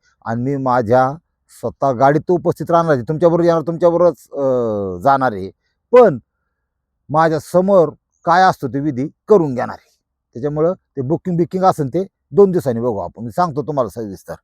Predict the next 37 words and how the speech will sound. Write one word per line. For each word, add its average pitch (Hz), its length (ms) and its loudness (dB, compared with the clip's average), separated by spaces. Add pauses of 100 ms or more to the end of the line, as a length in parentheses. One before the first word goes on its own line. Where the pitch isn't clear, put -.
(760)
आज 220 180 4
जी 220 140 0
स्टोरी 269 400 0
सांगायची 170 380 2
तुम्हाला, 180 280 -2
की 156 80 -4
स्टोरी 254 340 -2
आज 247 200 4 (460)
सांगायचीच 214 500 0
नाही, 95 180 -16 (180)
पण 208 260 -6
माझा 202 360 2
शॉट 247 260 2
व्हायच्या 156 220 -2
मागं 175 200 2
आलता, 135 300 -2 (580)
हे 269 80 2
तुमच्यापाशी 185 640 -2
थोडं 147 260 -2
मन 233 140 2
मोकळं 196 320 2
करावं 120 300 -2
म्हणलं. 120 280 -10
काय 208 120 2
होतं, 185 300 2 (600)
मला 190 180 2
पण 226 160 0
लय 240 140 6
सांगायचं 147 440 -2
असतं, 147 300 -4 (800)
पण, 156 200 -6
अ, 170 560 -2 (520)
कुणाला 190 300 0
आवडतं, 180 380 4
कुणाला 165 280 -2
नाही 165 120 0
आवडतं. 147 500 0